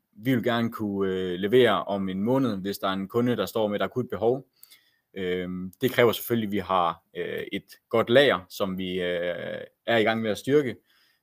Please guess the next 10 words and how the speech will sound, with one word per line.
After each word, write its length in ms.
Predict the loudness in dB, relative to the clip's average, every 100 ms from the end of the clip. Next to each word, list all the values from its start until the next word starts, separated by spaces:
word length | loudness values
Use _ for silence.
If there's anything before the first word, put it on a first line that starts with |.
| -8
Øhm, 580 | -6 -6 -6 -10 -12 -12 -4
men 460 | 0 0 0 0
vi 140 | 0 2
er 40 |
sikre 260 | 2 2 2
på, 80 | 2
at 200 | 0 0
vi 220 | -2 -2 -6 _
vil 200 | -6 -2
være, 400 | 0 2 2 -2